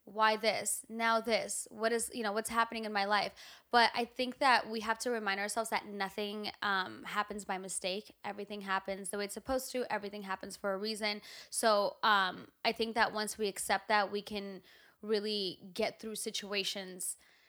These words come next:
better, quicker, be wiser, be more aware, um, and just accept things for what they are. I think a, a lot of people have a hard time getting past situations, and especially when everything happens at once, is 'cause they haven't accepted things yet. And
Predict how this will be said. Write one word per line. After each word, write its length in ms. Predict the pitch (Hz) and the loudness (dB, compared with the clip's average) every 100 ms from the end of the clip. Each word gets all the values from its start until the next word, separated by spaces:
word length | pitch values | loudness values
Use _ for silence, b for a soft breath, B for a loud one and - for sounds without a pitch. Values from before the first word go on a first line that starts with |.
| b - 175 | b -20 -2
better, 480 | 190 208 208 208 202 _ | 2 4 4 2 -2 _
quicker, 720 | - 208 - 208 196 190 185 _ | -6 -4 0 2 2 -2 -10 _
be 100 | 220 | -6
wiser, 680 | 180 185 196 196 202 202 190 | 0 2 2 2 4 4 2
be 60 | 196 | -2
more 180 | 196 185 | -4 -2
aware, 760 | 185 196 202 196 196 190 202 - | -2 2 4 4 4 0 -4 0
um, 580 | 208 196 180 - 113 - - | 2 2 0 -4 -8 -12 -2
and 440 | 220 214 214 214 | 4 4 4 -2
just 160 | 208 233 - | -4 -4 -2
accept 420 | - - 220 - | 0 4 4 2
things 200 | 240 220 | -2 -2
for 120 | 220 | -2
what 200 | 202 202 | 0 0
they 160 | 190 - | 0 2
are. 320 | 190 180 107 | 4 4 2
I 100 | 214 | 0
think 220 | 202 220 | -2 -2
a, 80 | 214 - | -2 0
a 80 | |
lot 180 | 202 196 | 2 2
of 80 | 202 | 0
people 220 | 226 214 | -4 -2
have 120 | 208 | -2
a 60 | 202 | -2
hard 180 | 196 196 | -2 -2
time 240 | 202 196 B B B _ | -4 -6 B B B _
getting 300 | 226 214 214 | 2 2 0
past 360 | - 202 202 - | 2 2 2 -2
situations, 600 | 208 208 190 202 220 208 | -4 -4 -4 -4 -4 -4
and 80 | |
especially 420 | 196 - 226 - 214 | -2 2 2 2 -2
when 100 | - | -2
everything 300 | 196 202 196 | -2 -4 -6
happens 340 | 202 190 202 | -4 -4 -4
at 140 | 190 | -4
once, 180 | 202 202 | -4 -8
is 80 | 214 | -8
'cause 180 | 214 202 | -10 -8
they 80 | 196 | -4
haven't 280 | 196 196 - | -4 -6 -8
accepted 760 | - - 202 190 - 233 269 B B B _ - | 0 2 2 0 0 2 0 B B B _ 0
things 360 | 262 262 233 | 2 2 0
yet. 280 | 262 269 294 | 4 4 4
And 320 | - 214 208 | -2 -4 -6